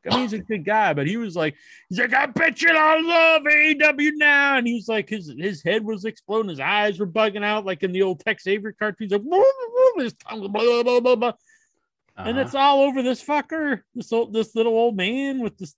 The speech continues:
Speaker 1: with this crazy haircut. Fuck that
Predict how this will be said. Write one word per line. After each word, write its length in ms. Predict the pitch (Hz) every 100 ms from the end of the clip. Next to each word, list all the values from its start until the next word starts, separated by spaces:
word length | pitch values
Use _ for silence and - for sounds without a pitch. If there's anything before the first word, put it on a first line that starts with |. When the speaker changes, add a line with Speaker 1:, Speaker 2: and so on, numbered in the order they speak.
| -
Speaker 1:
with 200 | 175 -
this 540 | 165 147 - _ -
crazy 440 | - 180 220 185 160
haircut. 720 | 185 240 - 359 370 294 233 _ _ _ _ _ _ _ _ _ _ _ _ _ _ _
Fuck 480 | - 190 208 165 -
that 180 | -